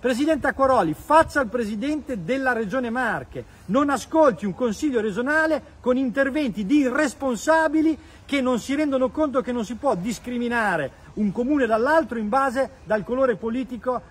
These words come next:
eh, della giunta che lo governa. Non si può affrontare una fase come questa, tutti i cittadini delle Marche hanno gli stessi diritti e quando c'è una calamità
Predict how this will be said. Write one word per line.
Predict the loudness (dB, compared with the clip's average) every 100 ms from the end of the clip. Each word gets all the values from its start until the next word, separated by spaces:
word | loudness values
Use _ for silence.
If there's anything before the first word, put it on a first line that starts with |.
| -14
eh, | -8 -6
della | -2 0 0
giunta | -2 -4 -4
che | -4
lo | -4
governa. | -4 -6 -8 -12 -20 -20 -20 -8
Non | 0 0
si | 0
può | -2 -2
affrontare | -2 -4 -4 -2 -2
una | -6
fase | -4 -6 -6
come | -8 -8
questa, | -6 -6 -6 -8
tutti | -4 -4 -4
i |
cittadini | -8 -8 -6 -6
delle | -4 -4
Marche | -4 -4 -6
hanno | -8
gli | -8
stessi | -6 -6 -6
diritti | -8 -8 -8 -12 -12 -18 -12
e | -10
quando | -4 -4 -4
c'è | -4 -4
una | -4
calamità | -6 -4 -4 -2 -2 -2